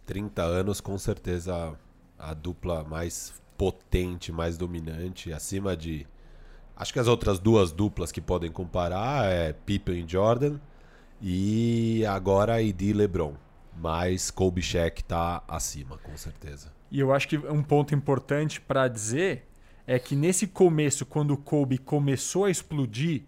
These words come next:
Speaker 2: né, lá pelo terceiro ano, quarto ano, foi quando o Shaq tava simplesmente
Speaker 1: É o
Speaker 2: imparável.
Speaker 1: auge, é o
Speaker 2: Era
Speaker 1: auge,
Speaker 2: o auge
Speaker 1: é
Speaker 2: do
Speaker 1: o
Speaker 2: Shaq.
Speaker 1: auge do Shaq.
Speaker 2: Então, Los Angeles tinha, nós temos o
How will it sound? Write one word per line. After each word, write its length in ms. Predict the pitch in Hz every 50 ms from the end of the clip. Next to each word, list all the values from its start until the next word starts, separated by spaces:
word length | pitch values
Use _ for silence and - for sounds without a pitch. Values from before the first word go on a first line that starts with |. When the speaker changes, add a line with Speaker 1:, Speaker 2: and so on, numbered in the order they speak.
| - _ _ _ -
Speaker 2:
né, 180 | 120 131 135 123
lá 180 | 123 127 131
pelo 220 | - 143 131 131 127
terceiro 600 | - - 131 127 - - - 143 131 131 120 127
ano, 440 | 139 151 165 160 151 143 131 123 117
quarto 580 | - - - 143 143 143 143 - - 127 123
ano, 460 | 123 131 147 165 156 135 120 110 98 - - _ _ _ _ _ _ _ _ _ _ _ _ _ _ _ _ _
foi 260 | - - 156 156 156
quando 300 | 156 - 175 175 175 165
o 40 | 143
Shaq 440 | - - - - 165 170 170 - -
tava 600 | - - 151 151 160 156 147 160 160 151 - - _ _ _ _ _ _ _ _ _ _ _ _ _
simplesmente 840 | - - - 180 185 185 175 165 143 147 147 156 170 175 - -
Speaker 1:
É 60 | 175 170
o 60 | 165
Speaker 2:
imparável. 320 | 170 165 - 147 139 131
Speaker 1:
auge, 180 | 120 - 110 113
é 140 | 101 87 101
o 60 | 117 -
Speaker 2:
Era 100 | - -
Speaker 1:
auge, 100 | - -
Speaker 2:
o 40 | 180
auge 320 | 151 160 175 190 175 185 202
Speaker 1:
é 20 |
Speaker 2:
do 40 | -
Speaker 1:
o 40 | -
Speaker 2:
Shaq. 160 | - 160 160
Speaker 1:
auge 140 | 143 117 80
do 120 | 78 82
Shaq. 260 | - - - 69 - - - - -
Speaker 2:
Então, 380 | 156 160 156 156 185 208 233 247
Los 280 | 254 247 220 185 180
Angeles 400 | 208 226 214 202 208 208 196 -
tinha, 460 | - - - 190 165 135 120 104 90 - _ _ _ _ _ _ _
nós 140 | - 135 -
temos 400 | - 170 160 156 151 135 - 156
o 180 | 151 143 127